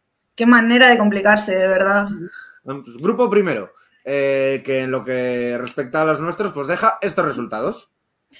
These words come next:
Speaker 1: Deportivo Roces cuatro, Gimnástica cero.
Speaker 2: Coruso uno, Van Sander uno.
Speaker 1: Deportivo dos, Marina Sport dos.
Speaker 2: Perines dos, Lugo uno.
Speaker 1: Real Racing Club cuatro, Compostela uno.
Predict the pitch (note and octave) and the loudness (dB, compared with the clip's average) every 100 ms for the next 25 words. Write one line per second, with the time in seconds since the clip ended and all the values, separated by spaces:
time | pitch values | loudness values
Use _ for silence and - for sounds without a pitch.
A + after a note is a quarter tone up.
0 | - - _ A#3 A#3 A#3 A#3+ B3+ B3 A#3+ | -20 -20 _ 0 2 2 2 4 6 6
1 | A#3+ A#3+ - D4 D4 E4 E4+ E4+ B3+ A3 | 2 0 2 4 6 4 2 0 -4 -2
2 | A#3 A#3+ B3+ A#3 A#3+ G#3+ F3 - - _ | 0 -2 0 0 0 -4 -4 -8 -18 _
3 | _ _ - C3 C#3 D#3+ E3+ F#3 F3 B2 | _ _ -4 0 0 0 0 2 2 -2
4 | A2+ A#2+ B2 C#3 C#3+ E3+ A3+ B3+ - _ | -4 -6 -2 -4 0 0 0 -2 -4 _
5 | _ _ _ _ _ - A3 A#3 A#3 A3+ | _ _ _ _ _ -8 0 2 2 2
6 | B3 A#3+ A#3+ C#4 A3 A#3 G#3 G#3 A3 G#3 | 6 8 8 8 6 2 2 2 0 -2
7 | - A3 G#3+ B3 E4+ - - _ _ _ | 0 -2 2 2 2 -2 -14 _ _ _
8 | _ - D3 F3 F#3 F3 E3+ F#3 A#2+ F2+ | _ -6 -2 -2 -2 -4 -2 -2 -4 -8
9 | B2+ E3+ F#3+ G#3+ A3 A#3+ - - _ _ | -6 -2 0 0 0 -4 -6 -16 _ _
10 | _ _ _ - A3+ A#3+ B3+ C4 B3+ B3+ | _ _ _ -10 0 4 8 8 6 4
11 | A#3+ A#3+ A#3 A3 - - B3+ C#4 D#4 D4 | 2 2 2 0 -2 2 4 6 4 4
12 | A#3 G#3+ G#3+ G#3+ A#3+ A3+ G3 F#3 F3+ F#3 | 0 0 0 0 0 2 2 0 -6 -14